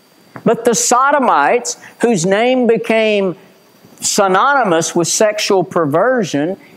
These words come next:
Jesus said will not be judged as severely as the people of Galilee who refused to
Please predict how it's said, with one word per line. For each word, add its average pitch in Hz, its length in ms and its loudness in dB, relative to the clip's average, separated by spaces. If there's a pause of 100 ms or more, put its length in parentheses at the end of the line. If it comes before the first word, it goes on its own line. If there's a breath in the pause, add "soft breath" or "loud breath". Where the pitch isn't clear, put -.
(140 loud breath)
Jesus 220 580 0
said 190 340 2
will 180 160 2
not 233 340 0
be 226 140 0
judged 202 460 0
as 185 200 0
severely 233 600 0
as 165 160 0
the 180 80 0
people 226 400 0
of 151 160 0
Galilee 240 680 2
who 214 200 -2
refused 196 760 -2
to 254 440 0